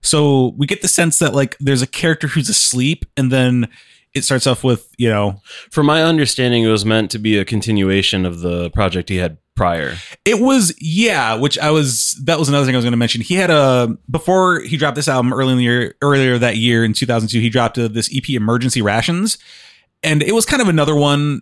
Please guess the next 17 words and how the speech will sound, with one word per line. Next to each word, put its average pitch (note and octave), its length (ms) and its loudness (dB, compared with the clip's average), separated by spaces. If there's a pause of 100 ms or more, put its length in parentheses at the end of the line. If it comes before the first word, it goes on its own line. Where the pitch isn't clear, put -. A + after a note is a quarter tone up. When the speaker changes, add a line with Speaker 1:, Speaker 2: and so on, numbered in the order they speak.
Speaker 1:
No, D3+ 160 2
it D#3+ 120 2
was E3+ 120 4
another D3+ 220 2
concept C3+ 360 -2
record, D3 280 -2
but B2 100 0
the A#2+ 80 -6
last A#2+ 320 2
song D3 160 2
specifically, D3+ 1000 0 (140)
"I C3+ 140 0
Phantom," C3 420 0
was C#3+ 100 2
kind C3+ 200 0
of, A#2+ 80 0
like, A#2+ 300 0